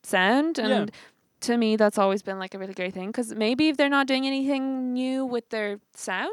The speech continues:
Speaker 2: Mm.
Speaker 1: they're doing a lot of new stuff with
Speaker 2: Yeah.
Speaker 1: what they're saying and the kind of content they're pushing forward,
Speaker 2: Yeah.
Speaker 1: which I think is amazing. And that is why I love them so much. And
Speaker 2: Yeah.
Speaker 1: yeah,
Speaker 2: They're a
Speaker 1: and I
Speaker 2: cool
Speaker 1: think
Speaker 2: band.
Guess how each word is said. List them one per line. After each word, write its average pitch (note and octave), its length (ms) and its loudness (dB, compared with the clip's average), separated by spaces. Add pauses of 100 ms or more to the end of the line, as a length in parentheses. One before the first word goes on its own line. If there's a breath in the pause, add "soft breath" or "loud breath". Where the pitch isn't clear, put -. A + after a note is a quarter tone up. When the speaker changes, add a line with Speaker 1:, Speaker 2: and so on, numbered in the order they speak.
(120)
Speaker 2:
Mm. G3+ 180 -2
Speaker 1:
they're A#3+ 180 -2
doing A3+ 340 -6
a G3+ 100 -2
lot G3 520 8
of F#3+ 160 -2
new F#3 240 -6
stuff - 480 -6
with E3+ 180 2
Speaker 2:
Yeah. C#3+ 120 2
Speaker 1:
what F#3 280 -4
they're F#3+ 160 -8
saying G3 420 -10
and G#3+ 80 -12
the G3+ 60 -10
kind G3 240 -8
of G3+ 60 -12
content G3 480 -10
they're G3 100 -6
pushing G3 340 -10
forward, G#3+ 520 0
Speaker 2:
Yeah. E3+ 180 2 (120)
Speaker 1:
which A3+ 180 4
I A3+ 80 2
think G#3+ 180 -4
is G#3 80 -6
amazing. G#3 480 -4 (300 loud breath)
And A3+ 120 0
that C#4 140 4
is D#4 100 2
why B3 180 6
I A3+ 40 6
love G3+ 220 0
them G3 120 -4
so G3+ 140 -8
much. G#3+ 380 -2
And G3 280 -8 (680)
Speaker 2:
Yeah. A3+ 240 -2
Speaker 1:
yeah, B3+ 320 -2
Speaker 2:
They're A3+ 140 2
a - 20 -
Speaker 1:
and A#3+ 80 2
I B3+ 80 2
Speaker 2:
cool B3+ 100 0
Speaker 1:
think D4+ 140 0
Speaker 2:
band. G#3+ 180 -8